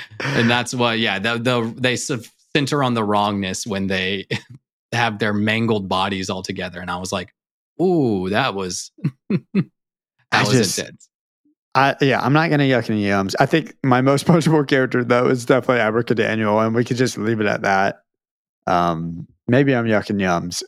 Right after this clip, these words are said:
Speaker 2: and I might be okay with that right now.
Speaker 1: Yeah, yeah.
Speaker 2: <laughs>
Speaker 1: Uh, well, the, the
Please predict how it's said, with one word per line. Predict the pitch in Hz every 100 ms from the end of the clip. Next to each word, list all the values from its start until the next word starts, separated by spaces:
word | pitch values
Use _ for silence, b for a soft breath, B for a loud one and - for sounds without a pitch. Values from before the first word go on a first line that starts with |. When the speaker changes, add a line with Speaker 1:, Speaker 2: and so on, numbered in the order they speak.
| _
Speaker 2:
and | 101 104 98 -
I |
might | 98 107 80
be | 98
okay | 90 -
with | - -
that | 78
right | - 71
now. | - - 135 - _
Speaker 1:
Yeah, | 120 104 - - 127 - -
yeah. | - -
Speaker 2:
<laughs> | 196
Speaker 1:
Uh, | 175
well, | 180 202 190
the, | 156 - - - - - - 175 180 160 -
the | 160 147